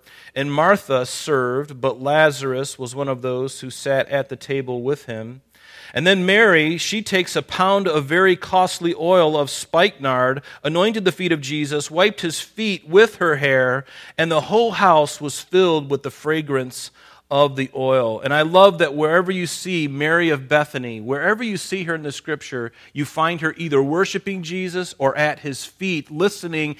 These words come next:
intently to him. And may we take that same posture as Mary. Now, Jesus loved Martha too.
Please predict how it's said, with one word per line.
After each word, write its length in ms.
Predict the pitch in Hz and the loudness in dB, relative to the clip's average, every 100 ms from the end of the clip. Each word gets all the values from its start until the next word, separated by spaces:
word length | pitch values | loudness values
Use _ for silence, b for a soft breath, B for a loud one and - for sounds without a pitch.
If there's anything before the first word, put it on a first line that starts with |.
| B - | B -12
intently 640 | 160 - 185 185 180 165 | -12 -10 -8 -8 -8 -10
to 320 | - 165 170 | -10 -6 -4
him. 300 | 151 135 127 B - | -4 -6 -8 B -8
And 160 | 139 | -4
may 160 | 170 185 | 0 0
we 200 | 180 202 | 0 -4
take 400 | - 196 185 - | -6 -2 -2 -2
that 200 | 165 143 | -4 -4
same 380 | - 170 170 160 | -8 -8 -8 -6
posture 680 | - 147 156 - 143 127 123 B - | -2 -2 -2 -8 -6 -4 -6 B -6
as 280 | 139 131 123 | -4 -4 -4
Mary. 680 | 143 151 143 123 107 101 113 _ _ _ _ _ _ _ _ b b | -2 -2 -2 -2 -6 -12 -20 _ _ _ _ _ _ _ _ b b
Now, 260 | 156 156 143 | 0 2 2
Jesus 580 | 127 190 254 190 156 | 0 0 2 2 0
loved 320 | 160 208 202 151 | 6 6 6 2
Martha 500 | 165 196 214 160 147 | 2 4 4 0 -2
too. 480 | - 208 139 92 | -4 -6 -8 -10